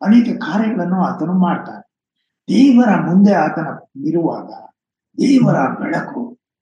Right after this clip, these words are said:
ದೇವರ ಮಹಿಮೆ ಆತನನ್ನು ತುಂಬಿಕೊಳ್ತದೆ. ತುಂಬಿಕೊಳ್ಳೋದು ಮಾತ್ರವಲ್ಲ, ಆತನು ಮಹಿಮೆಯಿಂದ ತುಂಬಿಕೊಳ್ತಾನೆ. ಮಹಿಮೆ, ಆ ಮಹಿಮೆಯಿಂದ ಅವನನ್ನು ಕರ್ತರಬೇಕಾದ್ರೆ ಬಹಳ ಕಷ್ಟ. ಅವನಿಗೆ ಒಂದು ಮುಂಡಾಶ್ ಹಾಕೊಂಡು ಅವನನ್ನು ಕಳ್ಕೊಂಡು ಬರ್ತಾರೆ.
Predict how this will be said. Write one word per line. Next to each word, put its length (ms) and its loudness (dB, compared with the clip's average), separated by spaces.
ದೇವರ 480 0
ಮಹಿಮೆ 800 -2
ಆತನನ್ನು 560 2
ತುಂಬಿಕೊಳ್ತದೆ. 1080 -4
ತುಂಬಿಕೊಳ್ಳೋದು 580 -4
ಮಾತ್ರವಲ್ಲ, 520 -8
ಆತನು 400 -4
ಮಹಿಮೆಯಿಂದ 1160 0
ತುಂಬಿಕೊಳ್ತಾನೆ. 920 -8
ಮಹಿಮೆ, 500 -4
ಆ 100 0
ಮಹಿಮೆಯಿಂದ 480 6
ಅವನನ್ನು 440 2
ಕರ್ತರಬೇಕಾದ್ರೆ 680 0
ಬಹಳ 180 -2
ಕಷ್ಟ. 400 -8
ಅವನಿಗೆ 260 0
ಒಂದು 200 -2
ಮುಂಡಾಶ್ 420 -2
ಹಾಕೊಂಡು 300 -4
ಅವನನ್ನು 240 -8
ಕಳ್ಕೊಂಡು 400 -4
ಬರ್ತಾರೆ. 480 -10